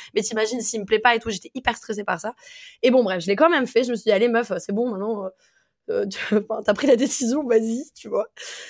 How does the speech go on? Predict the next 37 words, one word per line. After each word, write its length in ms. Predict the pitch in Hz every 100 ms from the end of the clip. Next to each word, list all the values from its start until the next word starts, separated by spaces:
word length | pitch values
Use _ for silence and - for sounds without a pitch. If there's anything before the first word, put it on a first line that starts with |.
| -
Et 80 | 240
donc, 180 | 247 339
du 100 | 294
coup, 120 | 320
j'ai 120 | 339
commencé 340 | 240 233 233 285
à 240 | 330 254
avoir, 280 | 226 277 302
euh, 80 | 233
comme 160 | 233 220
ça, 160 | 277
genre, 140 | 233 220
trois 200 | - 240
dates. 240 | 196 170 _ _
Les 160 | 214 214
trois 200 | - 330
dates 140 | 427
se 120 | 440
sont 120 | 226 226
très 180 | -
bien 100 | 311 440
passées. 420 | 605 523 269 247 - -
<laughs> 220 | 254 247
Donc, 360 | 208 233 240 247
euh, 280 | 240 240 - - 233
genre, 300 | 220 233 220
euh, 180 | 202 208
j'étais 320 | 196 214 196
là 140 | 240
en 60 | 247
mode, « 200 | 226 185
Waouh, 540 | 170 175 220 233 185 160 - - - _
mais 100 | 226
ça 180 | 254 196
marche, 380 | 196 302 - -
en 80 | 294
fait. » 560 | 302 311 587 587 -